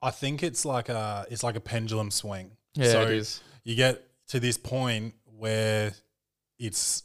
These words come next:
Speaker 1: it's so off balance and, and you're not paying women the same amount of money. You're not giving women jobs. You're
Speaker 2: Mm.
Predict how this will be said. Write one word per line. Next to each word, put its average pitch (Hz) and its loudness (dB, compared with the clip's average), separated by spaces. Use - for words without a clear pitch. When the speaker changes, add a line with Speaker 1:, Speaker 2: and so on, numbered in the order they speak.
Speaker 1:
it's 120 -6
so 120 2
off 110 -4
balance 104 -6
and, 104 -10
and 104 -10
you're 113 -10
not 117 -2
paying 113 -4
women 120 -2
the 113 -6
same 110 -2
amount 107 -2
of 104 -4
money. 110 -4
You're 113 -10
not 110 -2
giving 113 -6
women 110 -8
jobs. 107 -2
You're 107 -2
Speaker 2:
Mm. 120 -20